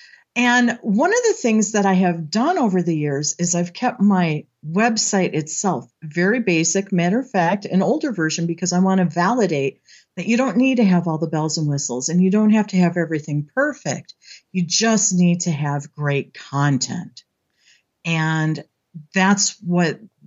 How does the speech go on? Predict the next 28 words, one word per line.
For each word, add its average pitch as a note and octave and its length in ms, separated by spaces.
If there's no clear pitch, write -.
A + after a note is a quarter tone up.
this F3+ 240
blog D#3 440
continues D3+ 680
to D3+ 100
prove. C3 400
And D3 120
the D3 60
blog A#3 580
is E3 400
designed D#3+ 460
for C3 120
small E3+ 320
business F#3+ 400
owners, C3+ 480
and F#3 240
it's E3 160
all F3+ 180
about D#3+ 280
strategies G3+ 840
and F3 120
tactics D#3+ 840
in F3+ 100
a F3 60
simplified A#3+ 720
manner E3 360
that E3+ 220
they F3+ 180
can D#3 420